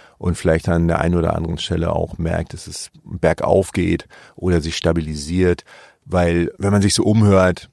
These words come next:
unser Land ist schon ganz schön gefrustet im Moment und das kriegt die Politik natürlich zu spüren und, äh, man muss es halt auch sagen, die Handelnden stehen da auch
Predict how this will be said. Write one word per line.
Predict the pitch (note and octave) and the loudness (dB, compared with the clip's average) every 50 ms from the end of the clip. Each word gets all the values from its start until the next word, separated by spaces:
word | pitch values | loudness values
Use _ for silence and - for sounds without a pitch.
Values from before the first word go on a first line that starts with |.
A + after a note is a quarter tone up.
| _ _ _ _ _ _ _ _ | _ _ _ _ _ _ _ _
unser | A2 G#2 G2 G2+ | 0 2 4 4
Land | F#2+ F#2+ F#2+ G2+ - | 4 4 4 2 0
ist | - - - | -4 -6 -6
schon | - F#2 | -4 -4
ganz | F2+ E2+ - | -4 -4 -4
schön | - F2+ | -4 -4
gefrustet | D#2 - - - - - F2 - - - - | -4 -4 -8 -10 -10 -10 -8 -8 -10 -10 -10
im | - E2 | -10 -10
Moment | E2 D#2 - F2 F2 D#2+ D#2 D#2 - | -10 -8 -8 -8 -8 -8 -8 -10 -10
und | - - F2 E2 E2 E2 | -8 -4 -4 -2 -2 -4
das | D#2 E2 - | -6 -8 -10
kriegt | - - G2 - - | -8 -8 -8 -8 -8
die | - | -8
Politik | - - F2 E2 D#2+ - - F2+ - - - - - - _ _ _ _ _ - | -6 -6 -6 -6 -6 -6 -8 -8 -8 -8 -14 -20 -20 -20 _ _ _ _ _ -10
natürlich | D#2 - - F2+ F2+ E2 - - | -10 -6 -4 -4 -4 -4 -6 -8
zu | - - | -12 -10
spüren | - - - - G#2+ G#2 G2+ G2 F#2+ F#2 F#2+ - | -10 -10 -2 2 4 4 6 6 4 4 2 -2
und, | - - F2+ F2+ F2+ F2+ F#2 F#2+ F2+ - - | -4 -2 -2 0 0 0 -2 -4 -4 -4 -4
äh, | F2 F2+ F2+ | -2 -2 -2
man | F2+ F2+ F#2 F#2+ | -2 -2 -2 -2
muss | F#2+ G2+ G2 - | -2 -4 -4 -4
es | G#2+ G#2 - A#2 | -6 -4 -2 0
halt | G#2 G2 - | 0 0 0
auch | G2 G#2 G#2 | 0 -2 0
sagen, | F#2+ F2+ F#2 G#2 G#2 G2 F2 - - - E2 F#2+ F#2 | 0 0 0 0 0 -2 -2 -4 -8 -8 -6 -6 -4
die | G2 G2+ G2+ G2+ F#2 | -2 0 0 0 0
Handelnden | F2 G2 A2 A2+ G#2 G2+ G2+ G2 G2+ - | 0 0 0 2 2 2 0 0 -2 -4
stehen | - - A2 G#2+ A2+ A2+ A#2 A2 | -4 -4 -2 -2 0 0 0 2
da | G2+ G2 G2+ F#2+ | 2 2 2 2
auch | F#2 F2+ F#2+ G2+ G2+ G#2 - - - | 0 0 -2 -2 -2 -4 -6 -10 -18